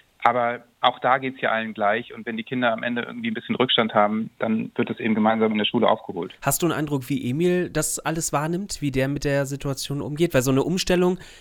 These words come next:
Speaker 2: ist für uns junge Erwachsene oder Erwachsene ja schon, also schwierig genug, aber die Kinder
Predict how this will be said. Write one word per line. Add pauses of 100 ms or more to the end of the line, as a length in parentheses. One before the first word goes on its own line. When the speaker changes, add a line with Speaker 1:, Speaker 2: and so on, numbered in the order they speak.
(260)
Speaker 2:
ist
für
uns
junge
Erwachsene
oder
Erwachsene
ja
schon, (840)
also
schwierig
genug, (460)
aber (420)
die
Kinder